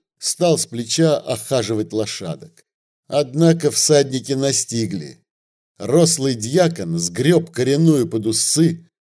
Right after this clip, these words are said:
седовласый плюгавенький попик,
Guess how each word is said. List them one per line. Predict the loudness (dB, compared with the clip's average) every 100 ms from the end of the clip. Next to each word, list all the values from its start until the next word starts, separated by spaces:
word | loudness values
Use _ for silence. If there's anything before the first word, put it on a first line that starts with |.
| _ -6
седовласый | 0 4 4 6 4 4 0 -2
плюгавенький | 0 0 2 2 2 0 -4 -6
попик, | 0 2 2 -2 -8